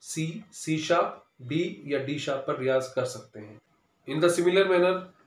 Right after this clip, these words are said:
अगर आप एक female singer हैं, तो भी आपको अपने scale का चुनाव सही तरीके से करना है। Generally females के लिए ए sharp या बी flat note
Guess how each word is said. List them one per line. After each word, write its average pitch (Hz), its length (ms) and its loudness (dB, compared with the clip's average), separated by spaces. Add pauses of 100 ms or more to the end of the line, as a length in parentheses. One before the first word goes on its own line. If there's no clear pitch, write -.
(100)
अगर 139 160 4
आप 156 160 6
एक 165 100 -2
female 160 260 4
singer 170 320 2
हैं, 160 280 -4 (240)
तो 151 120 2
भी 156 100 0
आपको 151 260 2
अपने 151 320 -4 (380)
scale 220 400 0
का 214 140 4
चुनाव 160 320 2
सही 165 220 -2
तरीके 147 300 -2
से - 120 -8
करना 131 240 -4
है। 135 360 -12 (160)
Generally 175 400 4
females 190 360 2
के 196 120 4
लिए 185 360 -2 (280)
ए 180 140 6
sharp 180 340 4
या 175 40 4
बी 170 260 -2
flat 151 280 0
note 113 240 -6